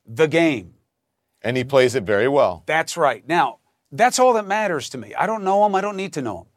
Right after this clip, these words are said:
Speaker 1: It's about his effectiveness. If the Democrats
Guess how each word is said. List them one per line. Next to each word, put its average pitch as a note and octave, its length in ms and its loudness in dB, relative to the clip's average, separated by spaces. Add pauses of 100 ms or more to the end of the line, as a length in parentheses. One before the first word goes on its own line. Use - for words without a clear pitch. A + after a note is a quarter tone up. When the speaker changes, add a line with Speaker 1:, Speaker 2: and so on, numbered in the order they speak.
(300)
Speaker 1:
It's D#3 160 -6
about F#3 240 4
his D#3 140 -4
effectiveness. C3 720 -8 (320)
If C#3 160 -4
the D#3 120 -2
Democrats G3 720 0